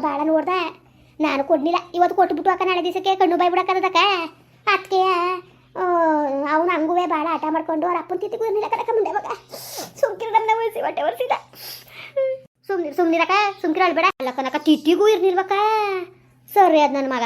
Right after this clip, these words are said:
ಕಂದ್ ಬಿಡಕ್ಕ. ಹಿಂಗಂತಾನೆ ಅಂತ, ಹಿಂಗಂತಾಳಲ್ಲ ಇವ್ಳು ಅಂತ ಅನ್ಬೇಡಕ್ಕ. ಅಂತ ಮಕ್ಳು ಹುಟ್ಟೋದ್ಕಿಂತವ,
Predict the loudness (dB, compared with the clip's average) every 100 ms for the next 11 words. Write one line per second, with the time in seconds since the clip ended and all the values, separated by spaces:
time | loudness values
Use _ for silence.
0 | -2 -2 0 0 -2 -8 -6 0 2 2
1 | 0 -2 -2 -2 0 0 2 2 2 2
2 | 0 0 0 0 0 -2 -2 -4 -6 -12
3 | _ _ -6 -4 -4 -4 -4 -2 0 2
4 | 2 0 0 0